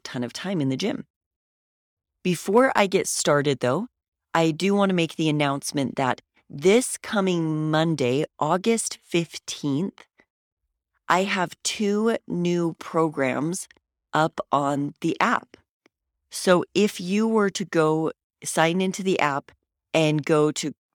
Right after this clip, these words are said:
the groups, the fat loss group and the muscle and strength group, I have two new programs going up there. And very quickly, the main difference between these two programs is when you join the fat loss group,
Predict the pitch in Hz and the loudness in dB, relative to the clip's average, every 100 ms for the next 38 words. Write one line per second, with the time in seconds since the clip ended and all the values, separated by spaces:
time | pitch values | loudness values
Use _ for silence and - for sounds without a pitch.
0 | - 139 - 151 170 147 - - - - | -8 -6 -6 -2 0 0 -2 -8 -16 -16
1 | _ _ _ 139 - - 190 - 175 156 | _ _ _ -8 -6 -2 0 2 0 0
2 | - - 160 - - _ _ _ _ - | -2 -2 -2 -2 -12 _ _ _ _ -2
3 | 165 165 165 160 165 156 151 151 143 - | 2 2 0 -2 0 0 0 -2 -2 -2
4 | 147 139 - 123 113 - _ _ _ - | -4 -4 -4 -6 -6 -8 _ _ _ -2
5 | 165 180 151 - - - 214 214 196 180 | 0 -2 -4 -6 -8 -2 0 2 2 0
6 | 165 - 170 151 147 131 - - 139 135 | -2 -4 -2 0 0 -2 -4 -2 -2 -2
7 | 127 - - - _ _ - 143 175 202 | -4 -6 -8 -10 _ _ -6 -2 0 2
8 | 220 - 190 185 165 151 - 151 156 160 | 2 -2 -4 -2 -4 -4 -2 0 2 2
9 | 202 190 185 156 139 - 143 151 147 139 | 0 -2 -2 -4 -6 -6 -6 -4 -2 -2
10 | 131 - 156 135 - 190 147 131 135 - | -4 -4 -2 -2 -2 -2 0 -2 -4 -4
11 | 143 131 - _ _ _ _ - 175 170 | -4 -4 -10 _ _ _ _ -4 2 2
12 | 165 156 175 185 180 160 - - 214 240 | 2 0 0 2 2 0 -2 -4 0 0
13 | - 143 131 - 131 127 - | 0 0 0 -4 0 0 -2